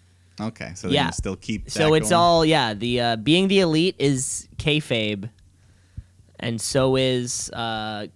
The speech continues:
Speaker 2: C-, uh, Cody has his own channel also. It's always, like, Road to, like, the, the, or no, sorry, not the Road to stuff. I don't know, fuck, he has, he has his own thing, he has his own thing
Speaker 1: Huh.
Speaker 2: going on. But yeah, it's
Speaker 1: <laughs>
Speaker 2: all, it's all canon.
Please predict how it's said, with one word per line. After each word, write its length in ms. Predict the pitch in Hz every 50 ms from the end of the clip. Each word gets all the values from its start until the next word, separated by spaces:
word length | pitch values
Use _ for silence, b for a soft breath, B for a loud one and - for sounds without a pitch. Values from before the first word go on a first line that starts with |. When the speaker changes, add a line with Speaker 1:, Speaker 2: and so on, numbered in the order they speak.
| - -
Speaker 2:
C-, 80 | -
uh, 220 | - 113 123 120 120
Cody 440 | - 170 214 214 208 185 156 131
has 180 | 135 135 131 123
his 140 | 117 120 113
own 380 | 123 120 117 113 110 107 104 90 _ _ _ _ _ _ _ _ _ _
channel 340 | - - 135 120 117 113 110
also. 340 | 110 113 113 - 117 107
It's 100 | 107 104
always, 180 | 131 131 135 135
like, 80 | 147 139
Road 420 | 120 110 123 123 127 127 123 120 113
to, 360 | - - 127 123 117 117 117 117
like, 220 | 104 101 98 98 -
the, 180 | 92 101 101 - 98 -
the, 180 | _ 98 98 - -
or 140 | - 123 123
no, 100 | 127 131
sorry, 140 | 131 - 143
not 160 | 160 190 202
the 80 | - 143
Road 240 | 143 143 139 139
to 160 | 139 - 131 127
stuff. 420 | - - 104 95 92 - - _ b b b b b b b b b b b b b b -
I 40 | -
don't 100 | 202 -
know, 60 | 180 175
fuck, 200 | - - - -
he 80 | -
has, 240 | - 127 123 - 104
he 160 | - - 196 247
has 140 | 240 202
his 80 | 170 170
own 180 | 175 151 139 131
thing, 180 | - 143 143
he 100 | 190 247
has 120 | 262 226 180
his 120 | 165 160
own 180 | 175 156 143 139
thing 180 | - 143 127
Speaker 1:
Huh. 120 | 120 113 113
Speaker 2:
going 140 | 113 110 107
on. 220 | 104 101 104 120 117
But 100 | 143 156
yeah, 160 | 160 151 139
it's 140 | 139 - 170
Speaker 1:
<laughs> 0 |
Speaker 2:
all, 340 | 165 165 165 165 160 151 139
it's 160 | 131 143 -
all 140 | 165 156 156
canon. 460 | - - 156 135 135 131 123 104 82